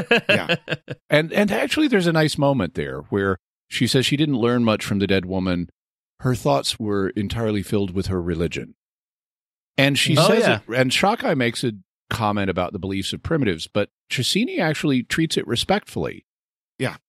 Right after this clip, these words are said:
Speaker 2: And,
Speaker 3: Right.
Speaker 2: and it was a nice little moment. But Cassini, the reason they parade Two, who's unconscious and in a wheelchair, the reason they parade him in front of Perry is because she says her thoughts are filled with the doctor. And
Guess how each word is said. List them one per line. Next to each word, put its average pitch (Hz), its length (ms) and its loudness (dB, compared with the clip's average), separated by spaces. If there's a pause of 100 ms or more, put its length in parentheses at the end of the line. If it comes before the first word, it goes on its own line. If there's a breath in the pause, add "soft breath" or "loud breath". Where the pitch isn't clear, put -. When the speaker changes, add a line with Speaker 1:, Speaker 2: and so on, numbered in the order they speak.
Speaker 2:
And, 117 360 2
Speaker 3:
Right. 123 240 2
Speaker 2:
and 123 200 0
it 147 120 2
was 170 140 -4
a 180 60 -2
nice 165 280 0
little 147 140 -2
moment. 131 360 0 (460)
But 123 260 2
Cassini, 143 920 2
the 117 140 0
reason 165 380 4
they 107 100 4
parade 104 540 2
Two, 104 380 2
who's 98 360 0
unconscious 98 640 0
and 98 100 -4
in 82 100 -2
a 78 40 -6
wheelchair, 90 640 -2 (400)
the 110 180 0
reason 147 300 2
they 113 140 4
parade 113 380 2
him 101 140 2
in 92 100 -4
front 110 260 0
of 92 160 -2
Perry 131 380 0
is 87 120 -2
because 98 340 0
she 104 180 -2
says 98 420 0
her 98 140 -2
thoughts 127 440 0
are 95 80 -4
filled 113 420 -2
with 95 200 -4
the 90 100 -6
doctor. 80 680 -4 (840)
And 98 400 0